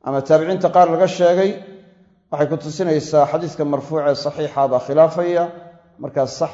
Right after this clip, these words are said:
ma noqonayso, oo lama qaadanayo. Bacdi baa doonay inay iswaafajiyaan oo waxay yidhaahdeen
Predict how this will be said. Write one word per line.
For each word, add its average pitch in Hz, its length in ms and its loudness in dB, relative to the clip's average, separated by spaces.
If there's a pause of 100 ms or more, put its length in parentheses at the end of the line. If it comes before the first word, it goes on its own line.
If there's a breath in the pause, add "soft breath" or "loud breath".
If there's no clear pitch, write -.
ma 147 160 -6
noqonayso, 123 480 -6 (320)
oo 113 100 -12
lama 139 160 -2
qaadanayo. 104 480 -4 (600)
Bacdi 240 220 0
baa 220 200 4
doonay 190 300 2
inay 170 200 -2 (220)
iswaafajiyaan 170 760 0
oo 196 80 0
waxay 214 220 0
yidhaahdeen 127 460 -2